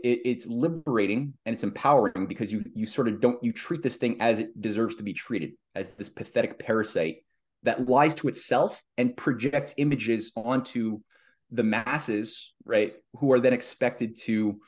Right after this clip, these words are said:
believe in mythologies that are cooked up for us that really just keep us moving like a little herd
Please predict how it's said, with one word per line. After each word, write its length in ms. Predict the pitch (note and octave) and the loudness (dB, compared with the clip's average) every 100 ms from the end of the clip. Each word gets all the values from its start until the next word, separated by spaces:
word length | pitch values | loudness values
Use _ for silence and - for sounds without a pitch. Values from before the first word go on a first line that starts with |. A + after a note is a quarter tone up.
| _ _ _ _ - A#2 | _ _ _ _ -8 0
believe 280 | C3+ E3 | 2 4
in 80 | D3 | 4
mythologies 680 | B2+ - C3+ D#3 A#2 A2 G#2+ | 4 6 6 6 4 -2 -2
that 100 | A2 | -4
are 40 | |
cooked 280 | G#2+ - - | -4 -4 0
up 160 | D#3+ - | 0 0
for 220 | G#2+ F#2+ | 0 2
us 360 | G2+ - - - - | 2 -2 -12 -18 -8
that 320 | A#2 B2+ - | 0 0 0
really 300 | B2+ C#3 E3+ | -4 0 0
just 240 | C#3+ B2 - | 0 -4 -6
keep 260 | F3 E3 | -8 2
us 440 | D#3+ C#3+ - - - _ - | 4 4 0 -10 -14 _ -8
moving 460 | A#2+ C3+ C#3 C3+ | 0 4 6 6
like 160 | A#2+ A2+ | 6 4
a 40 | |
little 460 | A2 A2 G#2+ G#2 G#2 _ _ _ _ _ _ - - | 0 0 2 0 -2 _ _ _ _ _ _ -10 0
herd 320 | C#3+ G2+ D#2+ | 2 2 -2